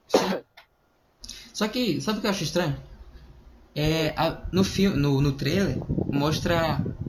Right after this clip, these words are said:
a Viúva Negra, tipo, falando, "Ele matou metade do universo, metade das criaturas, cinquenta por cento das criaturas vivas e tal." Só que ele tava, é,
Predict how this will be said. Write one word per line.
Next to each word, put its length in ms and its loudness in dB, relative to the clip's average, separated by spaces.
a 100 2
Viúva 320 2
Negra, 340 2
tipo, 400 -8
falando, 560 0
"Ele 160 0
matou 360 0
metade 440 0
do 100 2
universo, 600 0
metade 340 0
das 160 0
criaturas, 640 -2
cinquenta 300 -2
por 100 -4
cento 160 0
das 100 -2
criaturas 420 0
vivas 320 0
e 60 -6
tal." 300 -2
Só 180 -2
que 300 -2
ele 140 0
tava, 400 0
é, 340 0